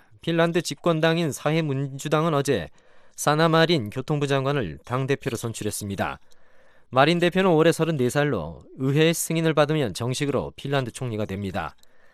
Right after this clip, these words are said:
올해 총선에서 승리한 핀란드 사회민주당은 중도 좌파 연정을 이끌고 있습니다. 마린 대표가 총리직에 오르면 핀란드뿐만 아니라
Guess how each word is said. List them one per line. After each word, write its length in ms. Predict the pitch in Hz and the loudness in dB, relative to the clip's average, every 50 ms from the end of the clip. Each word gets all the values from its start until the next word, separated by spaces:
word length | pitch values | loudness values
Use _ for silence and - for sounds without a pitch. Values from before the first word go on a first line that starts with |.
| _ - - - - - - - | _ -20 -20 -20 -20 -20 -18 -4
올해 200 | - 131 156 175 | 0 2 2 2
총선에서 480 | 170 - 180 180 165 185 185 185 165 185 | 2 0 -2 0 2 2 2 2 0 -2
승리한 540 | - - 180 175 180 190 196 185 156 117 - | -4 -4 -4 -2 0 2 2 2 0 -2 -6
핀란드 600 | - - 156 160 160 160 156 175 175 156 120 98 | -8 -4 -2 0 0 0 0 0 0 0 0 -2
사회민주당은 960 | 92 - 147 147 151 147 147 143 135 139 135 143 147 156 139 95 78 73 71 - - | -4 -4 -2 -2 0 0 -2 -4 -2 -2 0 0 0 0 -2 -4 -6 -10 -14 -16 -12
중도 320 | - - 139 143 143 156 | -6 -4 -2 0 0 0
좌파 420 | - 131 123 127 - - 151 139 131 | 0 0 0 0 0 2 2 2 2
연정을 340 | 127 127 117 117 110 104 92 | 0 0 -2 -2 -4 -4 -6
이끌고 280 | 101 - 135 113 101 107 | -4 -2 -2 -2 -2 -4
있습니다. 540 | 92 - - 98 90 85 98 80 - - - - - - _ _ _ - _ - _ _ _ _ _ | -6 -6 -6 -6 -6 -4 -4 -6 -6 -8 -14 -20 -20 -20 _ _ _ -20 _ -20 _ _ _ _ _
마린 260 | - 127 143 156 170 170 | 2 4 4 4 4 4
대표가 320 | 175 170 - 185 180 185 | 2 2 2 2 2 2
총리직에 580 | - - 175 175 180 180 165 170 180 165 180 180 | 0 0 -2 0 0 0 0 0 2 4 4 4
오르면 560 | 175 170 170 175 180 185 175 139 104 95 90 | 4 4 2 2 4 4 2 2 0 -6 -10
핀란드뿐만 800 | - - - 160 160 160 156 156 - - - 156 151 160 170 165 | -10 -8 -2 0 0 0 0 -2 -6 -6 -4 -2 0 2 2 2
아니라 500 | 147 131 131 139 151 151 110 82 73 82 | 2 2 2 4 4 4 2 2 -2 -8